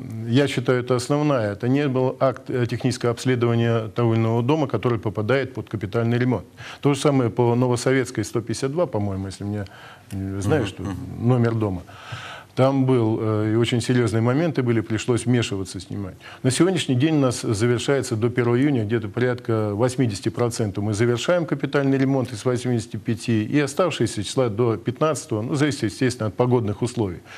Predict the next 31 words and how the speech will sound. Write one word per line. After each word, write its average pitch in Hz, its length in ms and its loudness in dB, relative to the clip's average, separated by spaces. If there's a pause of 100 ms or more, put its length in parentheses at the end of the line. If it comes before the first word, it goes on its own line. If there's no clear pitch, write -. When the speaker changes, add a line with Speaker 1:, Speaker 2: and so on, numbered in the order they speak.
(140)
Speaker 1:
мы 113 80 -8
тоже 131 420 2
завершим. 123 500 0 (840)
Э, 117 640 4
если 156 300 2
так 147 260 0
интересно, 151 580 2
я 113 100 0
могу, 123 240 2
э, 120 340 0
сказать, 131 240 0
что 117 160 -2
сейчас 127 400 0
принимается 120 640 2
дальнейшая 120 520 0
программа 120 480 0
две 123 140 2
тысячи 123 300 -2
пятнадцатого 113 840 -2
шестнадцатого 127 600 0
годов 156 360 2
с - 20 -4
завершением 117 560 2
первого 117 400 2
июня 151 600 2
шестнадцатого 139 480 0
года 127 260 0
на 147 160 4
пятьсот 151 380 -2
шесть 104 280 2
домов. 95 380 -6